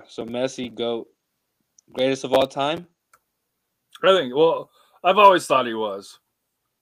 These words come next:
Speaker 1: So better than Pelé, better than Maradona?
Speaker 2: Well, no, greatest in ours. I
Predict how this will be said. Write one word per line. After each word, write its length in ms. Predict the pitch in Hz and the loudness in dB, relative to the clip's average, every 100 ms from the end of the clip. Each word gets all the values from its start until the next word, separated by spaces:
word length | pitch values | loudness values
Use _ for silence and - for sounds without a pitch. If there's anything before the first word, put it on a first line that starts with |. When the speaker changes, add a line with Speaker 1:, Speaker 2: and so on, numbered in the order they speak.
| _ - | _ -16
Speaker 1:
So 160 | 113 | -12
better 260 | 107 127 131 | -6 -2 -2
than 140 | 127 | -4
Pelé, 600 | 123 123 120 123 123 120 123 | -6 -6 -4 -4 -4 -6 -8
better 180 | 120 | -10
than 140 | 120 110 117 | -10 -14 -10
Maradona? 720 | 113 110 110 117 117 113 101 _ _ _ - | -8 -6 -8 -10 -12 -14 -16 _ _ _ -4
Speaker 2:
Well, 200 | 185 180 | -2 0
no, 380 | 180 143 123 - | 0 0 -4 -10
greatest 460 | 147 180 196 196 190 | -8 -2 0 -2 -2
in 120 | 175 | -2
ours. 460 | 147 117 - - _ | -2 -4 -12 -20 _
I 220 | 123 143 | -4 -4